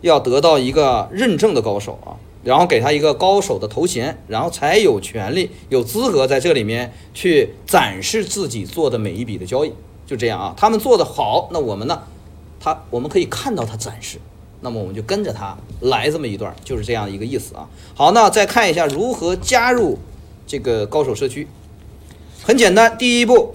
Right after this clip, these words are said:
点击社区的A P P，第二步是点击高手的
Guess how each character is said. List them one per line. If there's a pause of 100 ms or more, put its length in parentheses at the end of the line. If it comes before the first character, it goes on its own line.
点
击
社
区
的
A
P
P， (240)
第
二
步 (100)
是
点
击 (400)
高
手
的